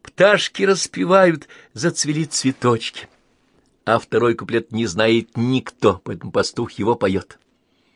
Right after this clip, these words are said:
«Цветики лесные, травки медуницы, тот вас цветочки заплетут в веночки молодые жницы». Потом пастух снова дудит.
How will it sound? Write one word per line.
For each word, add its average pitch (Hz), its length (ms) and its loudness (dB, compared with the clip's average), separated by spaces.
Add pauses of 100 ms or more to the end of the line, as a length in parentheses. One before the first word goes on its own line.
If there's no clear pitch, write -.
(280)
«Цветики 160 720 2
лесные, 165 1040 2 (280)
травки 139 460 2
медуницы, 147 1000 2 (400)
тот 135 280 4
вас 117 220 4
цветочки - 1120 0 (200)
заплетут 92 560 -4
в 90 40 -10
веночки 90 840 0 (160)
молодые 98 640 2
жницы». 92 1000 -6 (1000)
Потом 131 340 2
пастух 139 440 2
снова 131 640 4
дудит. 110 440 -4